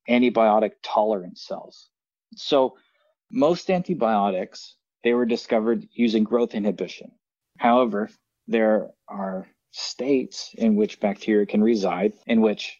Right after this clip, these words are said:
they aren't undergoing a lot of biological activity. So what happens is if you take those cells in stationary phase or,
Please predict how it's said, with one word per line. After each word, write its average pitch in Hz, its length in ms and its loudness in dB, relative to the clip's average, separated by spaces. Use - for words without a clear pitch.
they 117 160 2
aren't 151 420 2
undergoing 113 760 4
a 117 80 0
lot 104 320 2
of 104 160 -2
biological 98 1200 -2
activity. 92 680 -6
So 127 360 0
what 127 140 2
happens 147 380 0
is 120 280 -2
if 117 220 -6
you 117 200 -4
take 147 300 -2
those 123 300 0
cells 101 360 -4
in 104 80 2
stationary 90 640 -8
phase 90 460 -12
or, 139 260 2